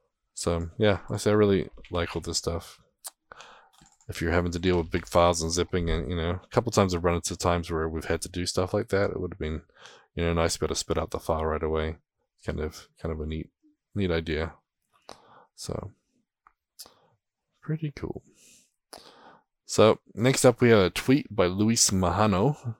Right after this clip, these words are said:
And this one I thought was interesting 'cause, uh, you know, we're always talking about Ortus and, you know, trying to help the community and all the things we do. And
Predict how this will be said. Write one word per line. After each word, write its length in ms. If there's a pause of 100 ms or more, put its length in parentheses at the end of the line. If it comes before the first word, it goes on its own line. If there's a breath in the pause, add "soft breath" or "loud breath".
(680 soft breath)
And 80
this 180
one 120
I 80
thought 200
was 140
interesting 480
'cause, 220
uh, 280
you 100
know, 100
we're 100
always 160
talking 300
about 320 (600 loud breath)
Ortus 380
and, 260
you 80
know, 140
trying 200
to 60
help 180
the 100
community 480
and 100
all 140
the 60
things 280
we 80
do. 360
And 220